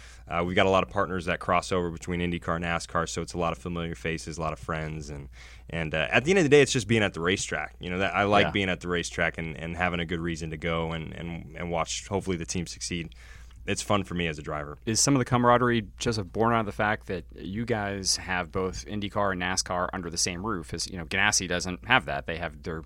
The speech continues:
Speaker 2: teams in separate cities, but you guys are all in the, in the same place. Does that help in terms of building that, or?
Speaker 1: Yeah, I think so. Um, you know, we, I get to see these guys pretty often. Um, I hung out with,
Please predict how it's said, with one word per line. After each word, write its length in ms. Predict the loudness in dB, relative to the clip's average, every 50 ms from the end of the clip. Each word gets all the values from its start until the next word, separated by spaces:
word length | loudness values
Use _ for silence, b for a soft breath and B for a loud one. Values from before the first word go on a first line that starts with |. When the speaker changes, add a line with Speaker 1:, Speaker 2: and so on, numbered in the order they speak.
| -12 -12 -10
Speaker 2:
teams 200 | -8 -8 -6 -6
in 80 | -4
separate 260 | -4 -4 -4 -4 -2
cities, 320 | -2 -2 -2 -2 -2 -4 -4
but 80 | -4
you 80 | -2 0
guys 240 | 2 2 2 2 2
are 160 | 2 2 4
all 160 | 4 2 2
in 80 | 0 -2
the, 180 | -4 -6 -6 -6 -6
in 100 | -4 -2
the 60 | 0
same 220 | 0 0 0 -2
place. 240 | -4 -4 -4 -4 -6
Does 120 | -6 -4 -4
that 160 | -4 -4 -2
help 260 | -2 -2 -2 -2 -4
in 40 | -6
terms 200 | -6 -4 -4 -4
of 80 | -4 -4
building 260 | -4 -2 -2 -2 -4
that, 180 | -4 -4 -6
or? 80 | -8 -10 B B B B B 2
Speaker 1:
Yeah, 180 | 4 4 6
I 80 | 6 4
think 220 | 4 4 4 2
so. 340 | 4 4 6 6 4 4 2
Um, 320 | 2 4 6 6 6 4 2 0
you 80 | 0 2
know, 140 | 2 4
we, 160 | 4 2 2 2
I 140 | 0 0 2
get 160 | 2 0 -2
to 100 | -2 -4
see 180 | -4 -2 -2 -2
these 180 | -2 -2 0
guys 320 | 2 2 2 2 2 0 -4
pretty 260 | -4 -2 -2 0 2
often. 420 | 4 4 4 2 0 -4 -4 -4
Um, 320 | -2 -4 -4 -4 -6 -8 -6 -4
I 80 | -2
hung 180 | 0 0 2 2
out 100 | 0 0
with, 160 | 0 -4 -6